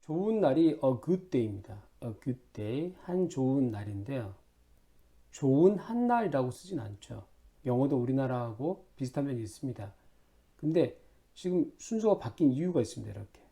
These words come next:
그거는 앞에 있는 as 때문입니다. as나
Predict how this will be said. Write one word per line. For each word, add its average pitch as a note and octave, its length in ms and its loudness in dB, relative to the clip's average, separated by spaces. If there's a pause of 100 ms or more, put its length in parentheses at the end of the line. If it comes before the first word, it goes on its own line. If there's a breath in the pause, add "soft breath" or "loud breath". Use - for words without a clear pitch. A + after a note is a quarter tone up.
(400)
그거는 D#3+ 400 -2 (540)
앞에 C3+ 220 0
있는 F#3 180 6
as C#3 240 0
때문입니다. A2 580 -4 (560)
as나 C#3+ 720 4